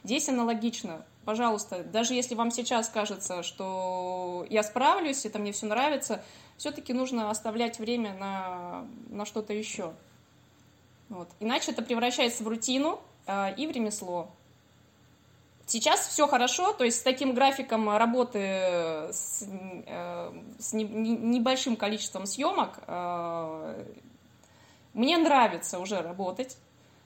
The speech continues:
Вот, э, когда, м, получилось эмоциональное выгорание, я,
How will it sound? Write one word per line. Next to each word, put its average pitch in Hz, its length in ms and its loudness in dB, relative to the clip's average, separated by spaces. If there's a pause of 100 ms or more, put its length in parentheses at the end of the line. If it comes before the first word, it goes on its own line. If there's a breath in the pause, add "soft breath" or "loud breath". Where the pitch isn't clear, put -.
(120)
Вот, 196 360 -2
э, 180 560 -4
когда, 220 500 2 (320)
м, 185 220 -12 (380)
получилось 220 520 -2
эмоциональное 214 540 -2
выгорание, 247 720 2
я, 226 420 2